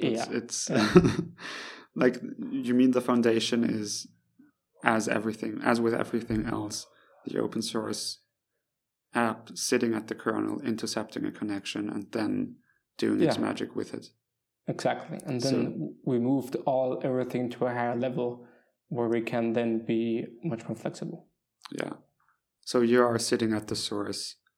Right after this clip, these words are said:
Speaker 1: and then instead of doing one magic trick or two, you just add a third, and you don't have to
Speaker 2: Yeah.
Speaker 1: dig deep into that again.
Speaker 2: Yeah,
Speaker 1: It's just
Speaker 2: yeah.
Speaker 1: like, just, yeah, how, how,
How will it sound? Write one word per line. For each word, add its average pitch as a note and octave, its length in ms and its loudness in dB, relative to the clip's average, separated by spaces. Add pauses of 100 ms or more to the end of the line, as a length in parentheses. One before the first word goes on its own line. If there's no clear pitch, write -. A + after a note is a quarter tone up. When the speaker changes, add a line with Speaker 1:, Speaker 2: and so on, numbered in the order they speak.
(480)
Speaker 1:
and G#2+ 140 -4
then G#2+ 160 0
instead G#2+ 340 0
of G#2 120 0
doing G#2+ 340 2
one A2 180 4
magic G2+ 360 -2
trick - 340 -4
or - 60 -8
two, A2 300 2
you G#2+ 160 -4 (200)
just - 260 -6
add G#2+ 220 -2
a G#2 40 -4
third, G#2 400 -4
and G2+ 80 -4
you G2+ 80 -6
don't G#2 220 -2
have G#2 200 -8
to G2+ 280 -6 (840)
Speaker 2:
Yeah. C#3 300 -4
Speaker 1:
dig A2+ 260 4
deep G#2+ 300 -2
into G#2 280 -4
that G2+ 200 -6
again. G2 340 -10 (260)
Speaker 2:
Yeah, C#3 100 -2
Speaker 1:
It's - 140 -4
just - 200 -6 (720)
Speaker 2:
yeah. - 60 -4
Speaker 1:
like, - 260 -10 (1040)
just, - 640 -2 (240)
yeah, G2+ 260 -8 (520)
how, A2 200 -2
how, A2 360 -2